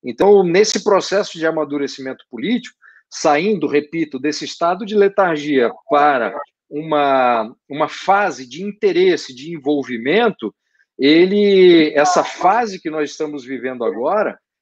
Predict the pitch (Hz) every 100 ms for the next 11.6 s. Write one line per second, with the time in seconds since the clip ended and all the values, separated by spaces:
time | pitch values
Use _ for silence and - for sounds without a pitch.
0 | _ 113 110 110 104 - 269 214 185 180
1 | 202 - 240 233 190 185 214 - 156 -
2 | 170 269 202 208 117 104 131 120 147 175
3 | 233 220 240 123 151 226 202 135 - _
4 | _ _ 147 180 185 160 - 151 156 -
5 | 147 - 160 160 - 170 254 - - -
6 | _ _ _ _ _ 143 135 135 - 165
7 | - 160 190 202 135 175 - _ _ _
8 | 117 117 113 110 107 104 101 98 104 110
9 | _ 120 107 101 98 - 185 196 - -
10 | 147 170 147 147 156 123 107 151 180 165
11 | 175 165 - 131 156